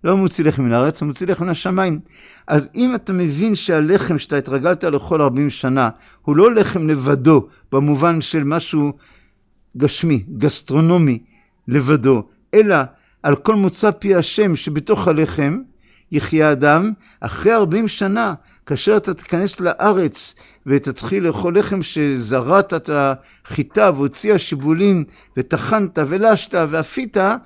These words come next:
אתה תבין שגם הלחם שבא מן הארץ, שנדמה לך, "אה, זה טבעי, זה לא מן השמיים", הוא לא פחות נס, הוא לא פחות אלוקי, הוא לא פחות מוצא פי השם בתוכו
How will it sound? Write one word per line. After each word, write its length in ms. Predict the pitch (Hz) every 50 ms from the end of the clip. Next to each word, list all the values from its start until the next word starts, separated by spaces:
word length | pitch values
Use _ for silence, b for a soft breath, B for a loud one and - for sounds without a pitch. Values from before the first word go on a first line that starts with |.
| B B B B B -
אתה 160 | 143 - 175
תבין 260 | 151 160 156 208 240 214
שגם 360 | - - 156 185 226 233 220
הלחם 400 | 220 208 214 226 - - 233 214
שבא 320 | - - 180 160 175 202
מן 220 | 214 214 214 202 190
הארץ, 380 | 185 - - 214 233 220 196
שנדמה 360 | - - 165 151 135 147 185
לך, 240 | 240 233 - 208 196 190 165 151 b b b b b -
"אה, 200 | 254 247 240 214
זה 200 | 151 131 190 233
טבעי, 460 | - - - 170 131 131 185 240 226
זה 160 | 165 110 123
לא 100 | 127 190
מן 100 | 247 240
השמיים", 560 | 214 170 - - 147 143 139 139 143 151 165 175 - b b b b
הוא 120 | - 160 196
לא 100 | 262 220
פחות 400 | - - 226 185 269 254 - -
נס, 540 | 226 240 240 220 - - - - - - - B B B B B
הוא 100 | - 151
לא 140 | 165 214 240 226
פחות 400 | - 262 214 226 285 269 - -
אלוקי, 580 | 269 247 262 240 - - - 247 226 190 156 b b b b b
הוא 120 | - 180
לא 160 | 214 262 269 269 -
פחות 420 | - 233 - - - 262 - -
מוצא 420 | 226 226 208 202 - - - 247 240
פי 220 | - - 226 233
השם 360 | 220 - - - 254 233 226
בתוכו 580 | 226 208 - 214 202 - - 269 269 247 240